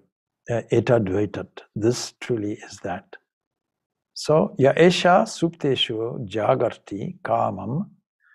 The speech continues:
kamam purusho nirmim manaha.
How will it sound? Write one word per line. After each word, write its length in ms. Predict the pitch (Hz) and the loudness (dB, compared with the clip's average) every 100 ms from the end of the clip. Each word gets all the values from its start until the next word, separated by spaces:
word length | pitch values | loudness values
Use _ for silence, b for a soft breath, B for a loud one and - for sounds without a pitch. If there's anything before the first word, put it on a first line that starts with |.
| _ - | _ 2
kamam 600 | 123 170 151 185 170 139 | 6 6 6 4 2 0
purusho 760 | 123 131 - 151 160 135 - _ _ _ - | -2 -2 -2 -2 0 -2 -6 _ _ _ -10
nirmim 580 | 117 123 135 160 135 113 _ _ _ _ _ _ _ _ _ _ - | -6 -4 -2 0 -2 -6 _ _ _ _ _ _ _ _ _ _ -4
manaha. 480 | 113 151 117 95 | 0 2 0 -6